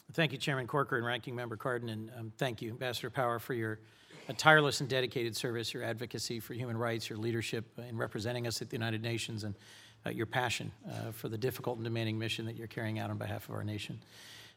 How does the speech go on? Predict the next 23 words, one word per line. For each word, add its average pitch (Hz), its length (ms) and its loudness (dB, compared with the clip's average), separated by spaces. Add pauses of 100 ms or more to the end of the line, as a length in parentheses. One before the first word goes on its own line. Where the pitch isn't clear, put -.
(120)
Uh, 117 260 2
I 117 280 4 (240)
share 147 320 8
the 139 80 6
concerns 135 440 2
expressed, 123 600 0
uh, 113 220 -2
by 117 300 2
many, 120 420 2
uh, 127 60 -8
colleagues 131 480 6
about 127 380 4
the 123 200 -4
active 135 320 0
enforcement 117 600 0
of 110 80 -6
the 113 80 -4
J 113 180 -4
C - 140 -6
P 117 200 -2
O 113 100 0
A 113 160 -2
and, 120 400 -2